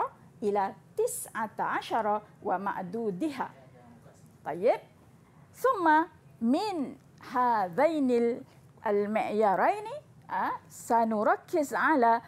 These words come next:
معايير النجاح كما يلي. طيب. أولًا، آه، أيها ال-، أيها التلاميذ، نريد منكم،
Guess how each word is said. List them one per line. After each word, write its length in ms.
معايير 960
النجاح 680
كما 560
يلي. 440
طيب. 360
أولًا، 720
آه، 200
أيها 380
ال-، 180
أيها 260
التلاميذ، 600
نريد 420
منكم، 720